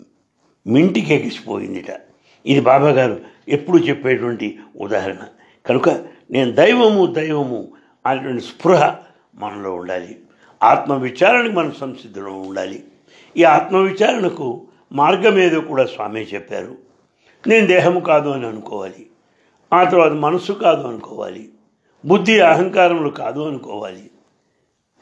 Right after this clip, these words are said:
అప్పటికి నువ్వు ఏదైనదో అది నీకు తెలిసిపోతుంది. "నాహం దేహం, నేను దేహం కాదు, నాహం జీవ",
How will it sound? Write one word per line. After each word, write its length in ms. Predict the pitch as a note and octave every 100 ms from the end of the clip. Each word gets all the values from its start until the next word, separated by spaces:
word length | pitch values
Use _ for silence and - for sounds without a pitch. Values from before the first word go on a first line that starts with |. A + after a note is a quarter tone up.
| -
అప్పటికి 800 | D3+ G3+ F3+ B2 B2+ B2 A2+ - _ _ _ _ C3+
నువ్వు 280 | D3+ D3 D3
ఏదైనదో 840 | F3+ G3+ G3 F3 D3+ B2 A#2+ A2+ A2+ _ _
అది 160 | C3+ C#3
నీకు 220 | B2 A2+
తెలిసిపోతుంది. 880 | G#2+ G#2+ - G#2 F#2 F#2+ E2+ F#2+ - _ _ _ _ _ -
"నాహం 420 | D3+ E3 A3 G#3+
దేహం, 320 | G3 E3+ F3
నేను 160 | D#3+ D3
దేహం 280 | C#3 C#3+ D3
కాదు, 320 | A#2 G#2 - _ _ _ _ _ _ _ _ -
నాహం 640 | F3 G3 F3+ E3 C#3 - - _ _ _ _ _ _ _ _ _ _ _ _ - F#2+
జీవ", 260 | G#2+ D#2+